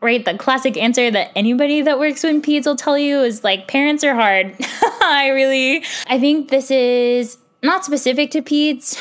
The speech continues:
um, like, medicine in general is, like, balancing what you think is right as a provider,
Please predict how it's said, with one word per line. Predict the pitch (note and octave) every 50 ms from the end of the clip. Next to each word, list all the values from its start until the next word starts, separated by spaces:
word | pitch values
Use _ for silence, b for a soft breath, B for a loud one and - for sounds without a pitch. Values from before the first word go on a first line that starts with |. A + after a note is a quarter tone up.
| - G3
um, | G#3+ G#3+ G3+ G3 F#3+ F#3+ G3
like, | F#3+ F#3 F3+
medicine | G#3 G#3 A3 A#3 A#3+ - B3 A3+
in | G#3+ G#3
general | - F3+ E3+ F3+ G3 G#3+ A#3 C4 C#4+ E4 F4+ F4
is, | C4+ A3+ G#3+ -
like, | G3 F3+ F3+ F3+ - - _ _ _
balancing | - G3+ G3+ G#3 G#3+ A3 A3 - A#3+ A3 G#3+ G#3+ G#3+ G#3+ G#3 -
what | - G3+ G3+ G3+ F#3 E3 - - _ _ _ _ _
you | - G#3 G3+ G#3 G#3 G#3+ A3+ A3
think | - B3+ B3 B3 B3+
is | C4+ C4+ B3 -
right | C4+ C4+ C#4+ D#4 E4 E4 C#4+
as | - G3+ G3+ G3 G3 G3 G3 -
a | - G#3 G3+ G3 G3 F#3+ F#3+ F#3+ F#3
provider, | F3+ - - F#3 E3 C#3+ D3 F#3+ A#3 D#4 F4+ G4+ G4+ G4+